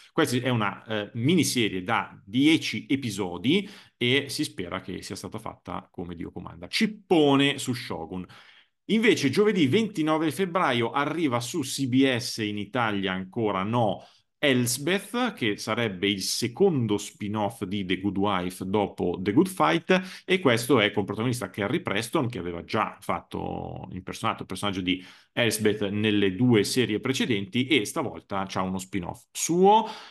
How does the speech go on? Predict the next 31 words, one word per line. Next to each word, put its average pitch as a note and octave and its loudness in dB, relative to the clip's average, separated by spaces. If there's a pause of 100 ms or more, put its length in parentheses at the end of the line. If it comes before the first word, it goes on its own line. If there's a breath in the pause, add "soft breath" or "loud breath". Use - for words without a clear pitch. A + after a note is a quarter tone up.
(160 loud breath)
che B2 6
arriva A#2+ 2
sempre A#2+ 0
da F#2+ 0
Robert G#2 0
e G2 0
Michelle F#2+ -4
King, C#3 -2
che F2+ -10
sono, F2 -8
che F2 -10
è E2 -12
la E2 -16
coppia F#2 -4
che F#2 -10
ha F2 -8
fatto F2+ -6
The F#2 -4
Good F#3 0
Wife, G2+ 2 (180 loud breath)
e E3+ 0
quindi F#2+ 2
si A#2+ -2
suppone F#2+ 0
che F2 -2
se G#2 0
vi G#2 2
piace F2 -2
sia E2 -4
il, E2+ -8
esattamente F2 -2